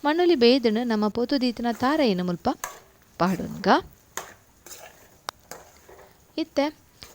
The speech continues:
ಈ ತಾರೆಯನ್ನು ಶೋಕ ಐತೊಟ್ಟು ಬೆರದು ಒಂಜಿ ರಡ್ಡ್ ನಿಮಿಷ ನಮ ಮುಚ್ಚಳ ಮುಚ್ಚಿದು ದೀಕ. ಎಂಕ್ WhatsApp ಮಲ್ಪರೆ ಸೆವೆನ್ ಸಿಕ್ಸ್ ಸೆವೆನ್ ಸಿಕ್ಸ್ ಒನ್ ಫೋರ್ ಫೈವ್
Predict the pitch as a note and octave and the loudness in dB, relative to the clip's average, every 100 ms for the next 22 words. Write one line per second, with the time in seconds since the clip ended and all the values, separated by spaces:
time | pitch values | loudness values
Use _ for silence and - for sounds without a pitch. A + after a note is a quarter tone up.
0 | - A3+ - G#3+ A#3 A3+ A3 - F#3 - | -8 -8 2 4 6 4 0 -2 -4 -2
1 | F3+ F3 D4 - A3 G3 A3+ D4 G#3+ A3+ | -2 0 -2 0 2 6 6 6 4 2
2 | G#3 A#3+ C#4 D#4 C#4 C4 A3+ A3+ G#3+ F3+ | 2 2 2 0 -2 -2 0 0 0 -2
3 | - F3 E3+ E3 F3 D#4+ - - - - | -2 -2 -2 -6 -4 -6 -8 -20 -20 -20
4 | - E3+ E3 - D4 G#4 - - - - | -10 -2 -2 2 0 0 -8 -20 -6 -2
5 | D#4+ F#4 E4+ C4 C4 C#4 C4+ G#3 F3+ - | 0 2 4 4 4 0 0 0 0 0
6 | G#3+ C4 D4 D#4 D#4+ - C#4+ - F#3+ F3+ | 0 0 0 0 -2 -2 -6 0 0 0
7 | F3 B3 - - _ F#3+ G#3 A#3+ - A#3+ | -4 -6 -8 -16 _ -2 -2 -2 -2 -2
8 | - F3+ A3+ | 0 0 0